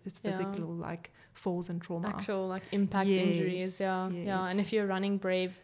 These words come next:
Speaker 2: <laughs> in training,
Speaker 1: Exactly.
Speaker 2: um,
Speaker 1: It's gonna happen.
Speaker 2: yeah, and yeah, when I think of some of the routes, uh, I mean, actually, Taryn was doing a loop, uh, where we're sitting currently is Jonkershoek, Stellenbosch, and, and not so long ago, I think two weeks ago, Taryn was busy checking out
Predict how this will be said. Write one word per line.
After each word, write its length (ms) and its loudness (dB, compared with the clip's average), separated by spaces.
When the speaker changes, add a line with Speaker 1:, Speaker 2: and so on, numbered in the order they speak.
Speaker 2:
<laughs> 140 -18
in 140 4
training, 480 2
Speaker 1:
Exactly. 720 4
Speaker 2:
um, 540 0
Speaker 1:
It's 100 -8
gonna 160 6
happen. 160 6
Speaker 2:
yeah, 340 6
and 160 4
yeah, 160 6
when 200 2
I 80 2
think 200 -2
of 80 -2
some 200 -2
of 80 -2
the 100 -2
routes, 480 -2
uh, 420 -4
I 60 4
mean, 340 4
actually, 400 0
Taryn 320 2
was 160 4
doing 240 2
a 80 2
loop, 320 2
uh, 360 -2
where 160 4
we're 100 6
sitting 180 4
currently 400 0
is 120 0
Jonkershoek, 500 -2
Stellenbosch, 640 0
and, 280 -2
and 240 0
not 180 -2
so 120 -2
long 200 0
ago, 260 4
I 40 2
think 200 -4
two 160 -4
weeks 220 -6
ago, 260 -4
Taryn 320 2
was 220 0
busy 380 0
checking 340 -2
out 280 0